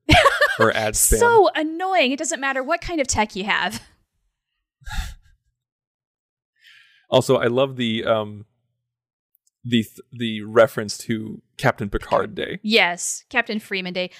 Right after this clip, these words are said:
Speaker 1: I love what Mariner's about to say about that, too, which is one of my favorite quotes in this episode. The whole thing about how this is a made-up holiday for tricking kids into a th-, respecting authority. That's such a Mariner
Speaker 2: And also,
Speaker 1: line.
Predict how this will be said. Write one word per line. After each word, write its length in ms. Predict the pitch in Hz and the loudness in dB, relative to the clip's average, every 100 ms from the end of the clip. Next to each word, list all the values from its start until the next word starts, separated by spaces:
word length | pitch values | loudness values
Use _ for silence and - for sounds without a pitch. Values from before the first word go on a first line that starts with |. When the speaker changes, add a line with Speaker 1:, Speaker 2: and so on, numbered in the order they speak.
| - - | -8 -2
Speaker 1:
I 120 | 277 | 0
love 200 | 302 339 | 0 0
what 140 | 269 | 0
Mariner's 420 | 220 220 220 220 | 2 0 0 -2
about 180 | - 190 | -2 -4
to 60 | 190 | -4
say 280 | - 208 196 | -2 0 0
about 260 | 185 165 | 0 -2
that, 160 | 170 165 | -2 -6
too, 220 | - 175 | -6 -2
which 160 | 175 277 | 0 0
is 100 | 339 | 0
one 140 | 359 | 0
of 80 | 320 | 2
my 80 | 247 | 0
favorite 360 | - 220 202 - | 0 -2 -2 -8
quotes 340 | 190 185 - | -8 -6 -6
in 80 | 220 | -6
this 160 | 208 | -4
episode. 560 | 233 240 - 277 277 302 _ _ _ _ _ - | -4 -4 -4 -4 -6 -10 _ _ _ _ _ 0
The 100 | 226 | 2
whole 180 | 262 | 0
thing 300 | 254 - 226 | 0 -2 -2
about 220 | 220 196 196 | 2 0 0
how 220 | 202 185 | -2 -2
this 200 | 214 233 | -2 -4
is 100 | 208 | -2
a 220 | 180 175 214 | -4 -4 -2
made-up 400 | 214 202 185 - | 0 0 0 0
holiday 560 | 202 196 196 190 185 | 0 0 0 -2 -2
for 400 | 196 196 180 170 - _ | -4 -6 -6 -8 -14 _
tricking 320 | - 247 226 | -2 0 -2
kids 260 | - 196 196 | -4 -4 -4
into 140 | 196 | -4
a 60 | 180 | -6
th-, 140 | - _ | -6 _
respecting 460 | 202 - 202 214 170 | -6 -2 -2 -2 -6
authority. 680 | 175 175 170 190 220 262 - _ _ _ - | -8 -6 -6 -4 -6 -8 -12 _ _ _ -10
That's 140 | 330 | -2
such 140 | 427 403 | 2 2
a 60 | |
Mariner 160 | 302 381 | 0 4
Speaker 2:
And 100 | - | 6
also, 180 | 143 - | 6 4
Speaker 1:
line. 400 | 208 170 165 | 4 2 -4